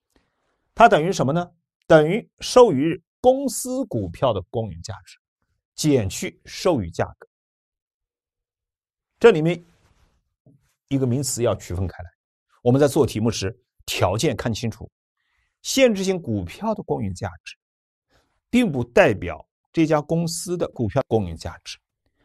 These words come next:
公司股票的公允价值是二级市场在交易的一个价格，限制性股票实际上是这家公司今天实施股权激励计划的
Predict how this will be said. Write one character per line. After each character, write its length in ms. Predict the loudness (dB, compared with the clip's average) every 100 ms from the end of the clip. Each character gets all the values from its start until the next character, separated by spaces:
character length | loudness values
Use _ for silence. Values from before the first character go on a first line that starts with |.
| _
公 240 | 0 2 2
司 240 | -2 -4
股 160 | -2 0
票 140 | 0
的 80 | 0
公 200 | -2 -4
允 80 | -4
价 160 | -4
值 80 | -4
是 180 | -8 -2
二 180 | 2 2
级 120 | 0
市 120 | -6
场 160 | -4 -6
在 80 | -8
交 380 | -6 2 2 2
易 80 | -2
的 120 | -6
一 100 | -8
个 60 | -10
价 140 | -6
格， 240 | -8 -8 _ _ _ _ _ _ _ _ _ _ _
限 300 | -2 4 4
制 80 | 2
性 200 | -2 -2
股 240 | -4 -4
票 540 | -6 -2 2 2 0 _ _ _ _ _ _ _
实 220 | -4 -2
际 100 | 2
上 140 | 2 0
是 140 | -4
这 180 | -2 0
家 180 | 0 -2
公 180 | -4 -6
司 300 | -6 -8 -8 -6
今 300 | -4 -4 -2
天 340 | -2 -2 -6 _ _ _
实 180 | -8 -4
施 120 | -2
股 160 | -2 -4
权 200 | -2 -2
激 100 | -2
励 100 | -4
计 160 | -2 -4
划 160 |
的 80 | -2